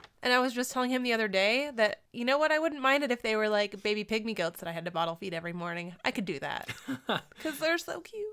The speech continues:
Speaker 2: Yes. I think that when you grow up having to do that stuff, it's not quite so cute as it is for someone that never had to and wants a goat or two.
Speaker 1: But they also weren't baby pygmy goats. Cows are stupid.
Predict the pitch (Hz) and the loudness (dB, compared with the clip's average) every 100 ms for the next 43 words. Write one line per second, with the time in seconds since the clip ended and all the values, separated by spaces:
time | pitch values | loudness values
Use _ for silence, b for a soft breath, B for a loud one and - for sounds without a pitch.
0 | - - 127 117 62 - - - 131 123 | -12 -14 -8 -6 -8 -12 -18 -10 -8 -4
1 | 135 - 139 139 135 131 127 135 135 131 | -6 -4 -4 -4 -2 -2 0 2 2 0
2 | - 156 151 156 156 156 156 147 - 143 | 2 2 2 -4 -4 -2 0 0 -2 -2
3 | 139 135 123 127 113 - - 110 - 101 | -2 -4 -6 -6 -8 -8 -8 -10 -10 -14
4 | 101 - 110 107 110 107 107 - 110 110 | -14 -14 -12 -12 -12 -12 -12 -10 -14 -12
5 | 113 110 107 107 113 110 110 110 107 110 | -12 -10 -10 -12 -12 -12 -10 -10 -12 -14
6 | 101 101 107 110 107 113 107 101 - - | -14 -12 -12 -12 -12 -12 -12 -12 -12 -14
7 | 113 - - - _ _ 220 208 - 226 | -14 -14 -20 -20 _ _ -6 -6 -6 -6
8 | 220 220 - 220 214 - 190 180 175 190 | -2 -2 -2 -4 -4 -2 -4 -6 -8 -14
9 | - - - - - - - 202 - - | -12 -12 -12 -14 -20 -18 -12 -12 -12 -16
10 | - - | -16 -18